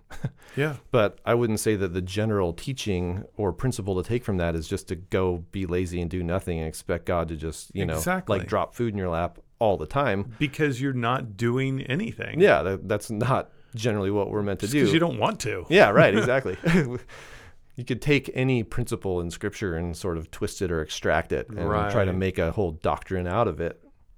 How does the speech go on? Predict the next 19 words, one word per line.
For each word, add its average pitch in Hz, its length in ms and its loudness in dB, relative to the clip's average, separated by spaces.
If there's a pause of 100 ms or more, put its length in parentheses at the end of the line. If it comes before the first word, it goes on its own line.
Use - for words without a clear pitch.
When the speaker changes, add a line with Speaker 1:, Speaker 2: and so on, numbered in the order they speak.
(100)
Speaker 1:
That's 107 200 -2
not 117 240 2
really 104 220 2
what 95 100 2
we're 85 140 -2
supposed 92 300 -6
to 87 60 -4
do. 98 380 2
What 92 140 0
we're 87 100 0
really 104 200 2
supposed - 260 -6
to 87 80 -4
do 101 280 -2
is, 85 220 -4 (560)
is 85 240 -4
seek - 400 -4
after 80 360 -4
him 82 380 -6